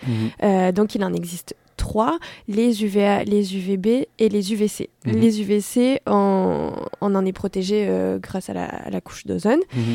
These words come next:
Speaker 2: Et donc ensuite, il y en a deux qui, euh, qui arrivent jusqu'à nous, donc les U V A et les U V B. Les U V A, ils ont, euh, une action qui est, euh, lente, mais, euh, cumulative et qui n'ont pas d'effet visible dans l'immédiat, mais ils pénètrent en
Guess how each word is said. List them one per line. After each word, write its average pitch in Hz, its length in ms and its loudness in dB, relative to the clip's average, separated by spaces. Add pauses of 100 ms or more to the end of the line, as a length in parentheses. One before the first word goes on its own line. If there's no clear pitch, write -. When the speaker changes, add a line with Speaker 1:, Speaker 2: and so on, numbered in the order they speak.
(140)
Speaker 2:
Et 214 100 4
donc 196 180 2
ensuite, 185 340 -4
il 214 160 0
y 185 80 2
en 180 80 0
a 180 120 0
deux 233 240 -2
qui, 196 340 -4
euh, 175 320 0
qui - 200 -6
arrivent 185 420 0
jusqu'à 185 380 -2
nous, 240 300 2 (100)
donc 214 260 -2
les 202 220 -2
U 196 40 0
V 185 160 -2 (100)
A 226 260 4
et 208 80 -2
les 202 200 -2
U 208 40 -6
V 202 120 2
B. 170 80 -4 (680)
Les 226 280 2
U - 20 -6
V 214 240 2
A, 254 320 4
ils 208 260 -4
ont, 240 300 4 (100)
euh, 202 280 2
une 202 100 0
action 220 380 -4
qui 196 320 -4
est, 185 120 -2 (120)
euh, 180 260 -2
lente, 208 460 0 (320)
mais, 240 280 2
euh, 214 120 2
cumulative 214 800 -4
et 208 140 0
qui - 160 -6
n'ont 196 100 -2
pas 233 120 -2
d'effet 220 280 -2
visible 220 500 -4
dans 196 140 -2
l'immédiat, 190 500 -2 (420)
mais 233 300 2
ils 226 140 0
pénètrent 226 560 0
en 208 240 4